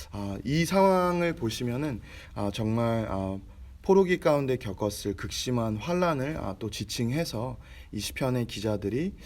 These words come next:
아, 이 어려운 상황을 또, 아, 묘사하고 있음을 볼 수가 있습니다. 삼 절 말씀에 보시면 여호와여 우리에게 은혜를 베푸시고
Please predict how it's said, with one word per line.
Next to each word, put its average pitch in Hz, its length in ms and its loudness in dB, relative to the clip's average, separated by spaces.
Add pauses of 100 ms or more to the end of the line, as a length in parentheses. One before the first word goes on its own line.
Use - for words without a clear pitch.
(320)
아, 98 180 -4
이 104 120 2
어려운 131 440 4
상황을 135 540 -2
또, 123 240 2
아, 95 80 -2
묘사하고 127 580 0
있음을 113 480 -2
볼 98 180 -6
수가 95 440 -4
있습니다. 90 560 -6 (340)
삼 175 220 2
절 170 180 6
말씀에 139 460 0
보시면 117 500 -2 (500)
여호와여 117 460 6
우리에게 113 480 4
은혜를 120 380 4
베푸시고 110 800 -4